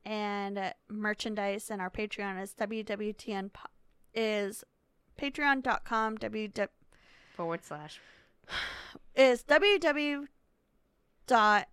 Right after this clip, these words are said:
Speaker 1: patreon dot com forward slash W W T N podcast. And on there, whatever. On there, if you wanna be on the donor bus for five dollars
Speaker 2: Choo-choo.
Speaker 1: a month, you can get our, uh, videos, our episodes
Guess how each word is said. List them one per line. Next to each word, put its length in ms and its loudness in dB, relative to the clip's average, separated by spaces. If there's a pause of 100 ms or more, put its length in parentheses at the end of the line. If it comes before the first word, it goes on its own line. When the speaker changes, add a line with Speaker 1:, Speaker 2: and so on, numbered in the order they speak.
(160)
Speaker 1:
patreon 480 2
dot 260 4
com 320 0
forward 340 2
slash 380 2 (220)
W 320 0
W 320 -2
T 240 -6
N 140 -4
podcast. 920 2 (400)
And 100 2
on 140 4
there, 340 2 (360)
whatever. 420 -2 (240)
On 100 6
there, 180 4
if 80 2
you 100 0
wanna 140 2
be 80 2
on 120 4
the 80 -2
donor 380 4
bus 340 4
for 160 -8
five 240 4
dollars 260 10
Speaker 2:
Choo-choo. 100 -2
Speaker 1:
a 20 0
month, 360 0
you 180 0
can 280 -6
get 480 2
our, 260 2 (680)
uh, 640 -2 (340)
videos, 840 4 (280)
our 440 4
episodes 500 4